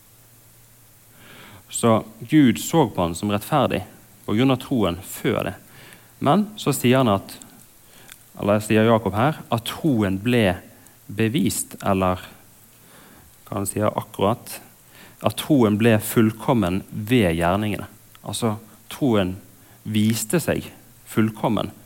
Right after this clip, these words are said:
fordi at det skjedde gjerninger. En måte å, å få litt klarhet i dette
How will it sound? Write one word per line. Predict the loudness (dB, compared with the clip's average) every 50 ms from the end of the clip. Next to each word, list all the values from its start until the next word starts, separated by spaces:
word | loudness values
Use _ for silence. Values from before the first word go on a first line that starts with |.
| -20 -20 -14
fordi | -6 -2 0 0 0
at | 0 -2 -6 -16 -20 -20 -20 -20 -20 -20 -20 -20 -20 -20 -20 -20 -20 -20 -20 -20 -20 -12 -6
det | -6 -4 -2
skjedde | -2 -2 0 2 2
gjerninger. | 2 2 0 0 -2 -4 -4 -6 -8 -14 -18 -20 -20 -20 -20 -20 -20 -20 -20 -20 -20 -20 -20 -20 -20 _ -20 -20 -20 -20 -20 -20 -20 -20 -20 -20 -20 -20 -20 -20 -20 -20 -20 -20 -20 -20 -20 -20 -20 -20 -20 -20 -20 -20 -20 -20 _ _ _ -20 -20 _ -4 4
En | 6 6 8
måte | 8 6 4 4 6
å, | 6 6 6 6 4 4 4 4
å | 4 4 2
få | 2 2 0 0
litt | 0 -2
klarhet | 0 4 6 6 6 6 4 2 0
i | -2
dette | -2 -2 0 0